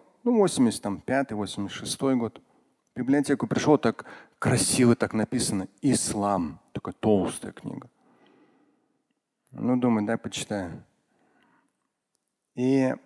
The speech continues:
полк, я помню даже, когда в электричк-, в электричке ехал на дачу, на подмосковную родительскую, когда в метро ездил,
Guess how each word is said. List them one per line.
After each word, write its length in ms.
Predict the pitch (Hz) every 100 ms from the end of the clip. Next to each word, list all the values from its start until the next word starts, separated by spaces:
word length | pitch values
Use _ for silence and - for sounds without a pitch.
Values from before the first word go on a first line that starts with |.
| _
полк, 320 | 143 160 147 -
я 140 | 135
помню 360 | - 147 131 113
даже, 260 | 117 107
когда 600 | 117 95 107 104 104 107
в 120 | 107 107
электричк-, 560 | 101 - 151 - - -
в 140 | 120
электричке 500 | 110 - 156 - 131
ехал 240 | 117 -
на 140 | 117 117
дачу, 440 | 117 113 - 113
на 140 | 110 107
подмосковную 760 | 104 107 107 117 110 107 101
родительскую, 720 | 104 104 101 - - - 110 -
когда 280 | 101 101
в 80 | 92
метро 340 | 101 95 143 143
ездил, 460 | 127 110 113 104